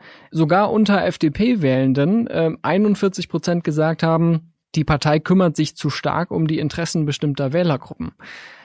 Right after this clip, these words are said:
Kann die F D P diesen Eindruck überhaupt ausräumen oder ist das einfach so eng mit ihr verbunden, dass sie Klientelpolitik macht, da muss sie sich mit abfinden?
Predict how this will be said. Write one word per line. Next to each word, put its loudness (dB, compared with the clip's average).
Kann 0
die 2
F -2
D 2
P 0
diesen 0
Eindruck 0
überhaupt -2
ausräumen 0
oder 0
ist -2
das 0
einfach -2
so 2
eng 0
mit 2
ihr 0
verbunden, 0
dass -2
sie 0
Klientelpolitik 0
macht, -4
da 0
muss -2
sie -4
sich -2
mit -2
abfinden? -8